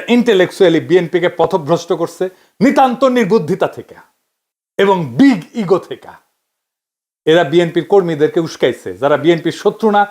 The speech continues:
তাদের বিরুদ্ধে। বিএনপির ভ্রান্ত ন্যারেটিভ তৈরি করছে এরাই। হুদাই ছাত্রদের, এনসিপি,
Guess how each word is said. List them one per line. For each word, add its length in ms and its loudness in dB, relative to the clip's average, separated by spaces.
তাদের 260 2
বিরুদ্ধে। 420 -10
বিএনপির 400 2
ভ্রান্ত 420 -2
ন্যারেটিভ 480 2
তৈরি 200 4
করছে 320 -6
এরাই। 200 -2
হুদাই 300 4
ছাত্রদের, 640 -2
এনসিপি, 540 -4